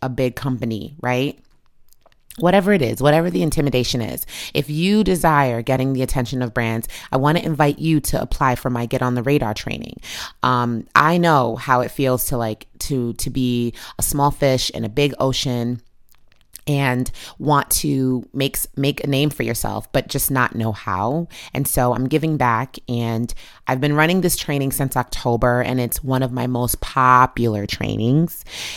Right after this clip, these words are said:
Um, it's a free training, and it's designed to help you uncover your hidden potential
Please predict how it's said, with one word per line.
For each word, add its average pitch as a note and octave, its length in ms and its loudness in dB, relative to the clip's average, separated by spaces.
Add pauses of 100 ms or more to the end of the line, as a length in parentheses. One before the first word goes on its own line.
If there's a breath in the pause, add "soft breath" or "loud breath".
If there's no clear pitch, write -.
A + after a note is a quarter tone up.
(240 loud breath)
Um, B2+ 540 2
it's - 160 -2
a D3 40 0
free F3 380 0
training, G#2+ 640 0
and B2 160 0
it's B2 160 -2
designed C#3 800 0
to D3+ 120 0
help B2+ 340 0
you B2+ 400 0
uncover B2+ 680 0
your A#2+ 200 -2
hidden C3 380 -2
potential D3+ 800 0